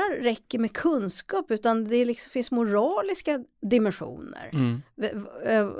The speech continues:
Speaker 1: liksom, vad är rättvisa? Vad, vad är bra? Eh, vilken de-, del av naturen är viktig? Eh, eh, och, och så vidare.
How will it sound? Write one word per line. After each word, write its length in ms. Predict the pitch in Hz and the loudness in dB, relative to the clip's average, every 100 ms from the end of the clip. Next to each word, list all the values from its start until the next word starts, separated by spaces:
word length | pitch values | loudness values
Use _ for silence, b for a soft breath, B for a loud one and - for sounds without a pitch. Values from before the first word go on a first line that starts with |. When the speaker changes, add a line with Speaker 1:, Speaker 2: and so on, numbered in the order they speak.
| - | -6
Speaker 1:
liksom, 240 | - 233 | -2 0
vad 220 | 240 262 254 | 2 2 2
är 140 | 247 | 2
rättvisa? 920 | 254 - _ - 170 156 - - 180 | 0 -4 _ -8 -4 -4 -4 0 0
Vad, 500 | 190 233 254 247 - | 2 2 2 0 -2
vad 180 | - 240 | -2 0
är 40 | 208 | 2
bra? 720 | 160 170 202 339 - - - b b b _ - | 2 2 2 2 -2 -4 -12 b b b _ 0
Eh, 240 | 196 190 | 2 2
vilken 800 | 208 277 - _ 339 311 240 151 _ - 247 208 | -2 -6 -8 _ 2 4 2 -4 _ -8 0 2
de-, 340 | - - 220 | 2 -2 -4
del 300 | 254 220 208 | 0 2 2
av 100 | 196 | 2
naturen 800 | 202 - 196 175 151 143 143 151 | -2 -2 2 2 2 0 -2 -2
är 80 | 165 | 0
viktig? 580 | 170 - - - - _ b b b - | -2 -2 -20 -20 -20 _ b b b -4
Eh, 320 | 175 165 151 - - - | 0 0 0 -4 -8 2
eh, 560 | 175 160 151 143 - - | 4 4 2 2 -2 -2
och, 220 | 220 - | -4 2
och 120 | 214 | 2
så 80 | 202 | 4
vidare. 460 | 185 180 - 87 | 0 0 -2 -2